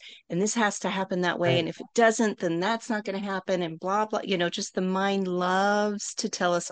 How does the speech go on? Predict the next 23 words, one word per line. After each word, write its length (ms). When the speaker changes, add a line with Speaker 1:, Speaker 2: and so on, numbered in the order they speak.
Speaker 1:
all 260
the 100
stories, 800
<laughs> 1120
which 220
aren't 240
true. 600
It's 180
an 100
illusion, 920
but 140
that's 320
what 100
its 220
job 380
is 220
to 160
do, 400
right? 360
Is 140
to 100
protect 560
ourselves. 920